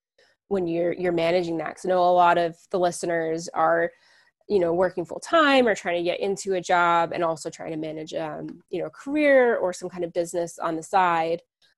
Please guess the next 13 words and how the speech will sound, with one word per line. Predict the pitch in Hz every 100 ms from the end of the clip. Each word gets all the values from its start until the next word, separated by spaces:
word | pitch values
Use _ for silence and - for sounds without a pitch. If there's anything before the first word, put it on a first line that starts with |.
| -
Um, | 170 160 160 160 160
they're | 160
side | - 160 175
hustling. | 160 - 160 160 160 160 165 -
Um, | 165 165
how | 170 220
do | 226
you | 185 190 190 -
manage | 180 165 156 -
your, | 156 - _
your | 165 151 _ -
crazy | - 170 151
schedule? | 196 165 156 160 180